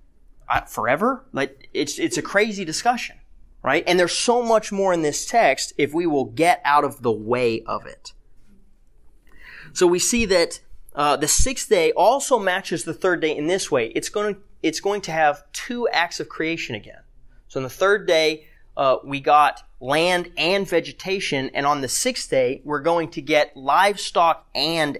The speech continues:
animals. But something I want you to note about, I'm sorry, livestock and humans, but something I want you to note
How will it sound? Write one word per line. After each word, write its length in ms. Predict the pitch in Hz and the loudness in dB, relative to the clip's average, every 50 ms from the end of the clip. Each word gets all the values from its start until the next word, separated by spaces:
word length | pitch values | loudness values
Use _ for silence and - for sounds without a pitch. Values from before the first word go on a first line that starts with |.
| - - - | -14 -10 -6
animals. 680 | - 156 170 175 151 131 117 104 107 - - - - - - - - - - - _ | -4 -2 0 0 0 0 -2 -4 -8 -12 -16 -18 -18 -18 -20 -20 -20 -20 -20 -20 _
But 120 | - 135 139 | -4 -4 0
something 300 | - 220 226 233 220 208 | 0 0 0 0 0 0
I 60 | 196 | 0
want 200 | 196 196 190 - | 0 0 -2 -2
you 60 | 185 | -2
to 80 | 156 151 | -2 0
note 300 | 151 175 196 208 196 - | 2 2 2 2 2 0
about, 420 | 147 143 151 147 139 139 - - _ _ _ | 0 2 4 4 4 4 2 -2 _ _ _
I'm 140 | 139 143 | -4 -2
sorry, 160 | 139 147 131 120 | 0 0 0 2
livestock 500 | 127 139 151 165 - - 160 147 - - - | 4 4 4 4 2 0 -2 -2 -2 -4 -10
and 340 | 143 143 143 135 131 120 - - | -8 -4 -4 -4 -4 -6 -8 -14
humans, 580 | - - - 233 165 120 101 120 156 - - - _ - - - - | -12 -4 0 0 0 0 -2 -4 -4 -6 -8 -14 _ -20 -20 -16 -10
but 100 | - 139 | -8 -4
something 280 | - 214 220 226 208 190 | -2 0 0 0 0 0
I 40 | |
want 220 | 180 175 175 170 - | -2 -2 -2 -2 -2
you 80 | 165 | -2
to 100 | 147 139 | -2 -2
note 520 | 135 135 139 151 175 190 160 143 - - | -2 0 2 4 4 6 6 4 2 0